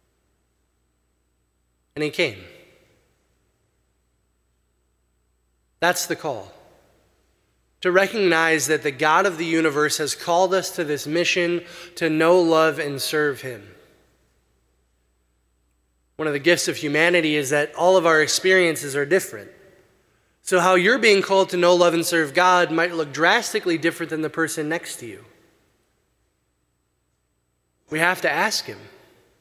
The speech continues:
"Lord, we have a brand new year. And I know that I have a desire to know you, love you, and serve you, but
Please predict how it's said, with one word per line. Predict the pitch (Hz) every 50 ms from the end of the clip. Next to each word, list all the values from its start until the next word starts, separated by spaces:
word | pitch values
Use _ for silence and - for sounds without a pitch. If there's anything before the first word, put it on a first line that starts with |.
| _ _ _ _ _ _ _ _ _ _ _ _ _ _ _ _ _ _ _ _ _ _ _ _ _ _ _ _ _ _ _ _ _ _ _ _ _ _ _ _ _ _
"Lord, | _ 160 175 170
we | 156 175
have | 185 208 196
a | 175
brand | 143 127 151 165 170 170 160
new | 160 156 151
year. | 139 131 135 170 196 180 135 107 107 - - - - _ _ _ _ _ _ _ _ _ _ _ _ _ _ _ _ _ _ _ _ _ _ _ _
And | - 175 175
I | 170 170
know | 180 196 214 226
that | 208 214 190
I | 180
have | 180 180 170
a | 180
desire | 160 165 151 160 175 180 196 190 180
to | - 180 165
know | 165 170 185 196
you, | 196 190 180 175 165
love | 170 175 185 175
you, | 175 175 160
and | 160 151
serve | - - 196 214 220 175
you, | 175 180 175 165
but | 143 165 185 185